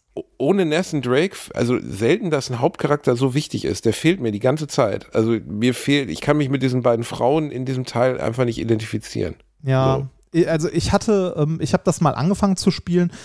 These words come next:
Speaker 2: als es bei PlayStation Now oder irgendwie mal so für einen Monat drin war.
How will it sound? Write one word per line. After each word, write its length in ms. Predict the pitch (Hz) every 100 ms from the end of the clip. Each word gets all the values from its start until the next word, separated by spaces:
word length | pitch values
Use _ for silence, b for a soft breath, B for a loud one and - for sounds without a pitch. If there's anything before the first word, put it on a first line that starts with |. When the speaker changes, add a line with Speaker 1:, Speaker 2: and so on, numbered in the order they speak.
| B B
Speaker 2:
als 200 | 139 147
es 120 | -
bei 260 | 135 139 135
PlayStation 880 | - 139 151 - 139 - 131 123
Now 340 | 120 120 175 220
oder 240 | - 170
irgendwie 240 | - 196 185
mal 160 | 175
so 120 | 156
für 140 | 151 170
einen 100 | 147
Monat 360 | 156 196 175
drin 260 | 131 160 202
war. 180 | 196